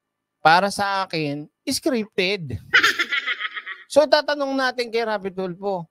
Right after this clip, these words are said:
di ba po sinabi nyo, pag opinion mo, ito ay hindi mali? Kasi opinion mo yan eh, di ba? Walang opinion mali.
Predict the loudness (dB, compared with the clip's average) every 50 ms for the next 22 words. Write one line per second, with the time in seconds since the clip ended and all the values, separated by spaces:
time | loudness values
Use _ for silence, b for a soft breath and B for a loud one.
0 | _ -6 -4 0 0 0 0 -2 -4 -2 -2 0 0 2 0 2 0 0 0 0
1 | 0 0 0 -2 -4 -6 _ _ _ _ _ _ _ _ _ _ _ _ 2 2
2 | 2 2 -4 -2 0 0 0 0 0 0 -2 0 0 0 0 0 -2 -4 -6 -10
3 | _ _ _ _ _ _ _ _ _ _ _ _ _ _ _ _ _ _ _ _
4 | _ _ _ _ _ _ 0 2 4 6 6 6 6 4 0 -4 -4 -4 -2 0
5 | 0 0 2 2 0 -2 -4 _ _ _ _ _ _ _ -6 -2 0 0 0 0
6 | -2 -2 -2 -2 -2 -2 -2 -2 -2 -2 -2 -2 0 0 -2 -2 _ _ _ _
7 | -10 -6 0 4 4 4 4 2 -2 _ _ _ _ _ _ _ _ _ _ 0
8 | 0 2 2 2 -2 -4 -6 -4 -4 -4 -2 -4 -2 0 2 0 0 0 -2 -8